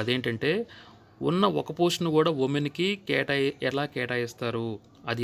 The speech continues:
ఎలా సాధ్యం అని చెప్పేసి వాళ్ళు అడుగుతున్నారు. నేను దానికి ఫస్ట్ నుంచి కూడా చెప్తూనే ఉన్నాను, because we follow post based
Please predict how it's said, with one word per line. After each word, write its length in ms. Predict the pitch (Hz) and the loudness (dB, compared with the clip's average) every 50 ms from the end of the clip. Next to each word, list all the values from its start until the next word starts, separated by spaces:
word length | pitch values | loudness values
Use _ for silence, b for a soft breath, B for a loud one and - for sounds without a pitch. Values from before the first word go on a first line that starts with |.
| 117 | 0
ఎలా 120 | 117 123 143 147 - | 2 2 0 0 0
సాధ్యం 320 | 135 123 123 120 127 127 123 | -2 -2 -2 -2 -2 -2 -2
అని 80 | 123 120 | -2 -4
చెప్పేసి 300 | 117 113 - 120 - 135 - - | -4 -4 -4 -4 -6 -6 -6 -4
వాళ్ళు 120 | 123 117 113 | -4 -2 -2
అడుగుతున్నారు. 420 | 117 117 - 117 113 113 113 143 185 214 B B B B B B B B - | -2 -4 -4 -4 -4 -2 -2 -4 -4 -6 B B B B B B B B -4
నేను 140 | 120 127 135 | -4 -2 -2
దానికి 180 | 143 151 - - - | -2 -4 -4 -4 -4
ఫస్ట్ 200 | 117 - - - | -4 -2 -2 -2
నుంచి 160 | 135 127 - 135 | -2 -2 2 2
కూడా 100 | 143 147 143 | 2 2 2
చెప్తూనే 280 | 139 123 - - 127 123 120 | -2 -4 -4 -4 -4 -2 -2
ఉన్నాను, 280 | 120 117 113 117 131 170 196 - 123 113 | -2 -4 -4 -4 -4 -6 -6 -4 -4 -4
because 300 | 117 - 139 156 190 185 - - - 127 120 | -2 0 0 0 0 0 -4 -10 -12 -10 -8
we 100 | 127 139 156 - - | -6 -6 -6 -6 -4
follow 280 | - 120 120 127 160 156 - - | -2 -2 0 0 0 -2 -2 0
post 240 | 127 131 131 - - 123 | 0 0 0 -2 -2 0
based 200 | 117 127 131 - | 2 2 2 2